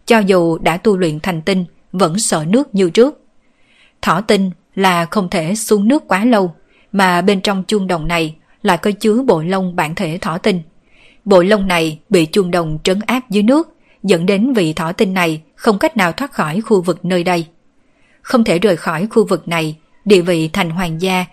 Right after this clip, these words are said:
lại bị người khác cướp mất. Đợi khi thiên kiếp tới, đương nhiên, thổ tinh. Đương nhiên, thỏ tinh không thể nào chịu nổi.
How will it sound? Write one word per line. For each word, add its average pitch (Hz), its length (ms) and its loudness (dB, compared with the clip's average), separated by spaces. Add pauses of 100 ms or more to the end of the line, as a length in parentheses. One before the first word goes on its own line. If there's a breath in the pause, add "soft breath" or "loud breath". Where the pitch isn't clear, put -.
(140 soft breath)
lại 196 180 2
bị 165 180 2
người 170 160 0
khác 254 280 -6
cướp 277 220 -4
mất. 294 180 2 (520 soft breath)
Đợi 175 200 4
khi 190 280 0
thiên 190 260 -2
kiếp 269 240 0
tới, 208 420 -2
đương 196 240 4
nhiên, 190 260 0 (300 soft breath)
thổ 165 180 0
tinh. 190 280 -2 (1700 soft breath)
Đương 202 260 6
nhiên, 202 260 2 (260)
thỏ 180 200 -2
tinh 208 280 0
không 208 240 -2
thể 170 140 -4
nào 175 280 -2
chịu 160 240 0
nổi. 160 340 -2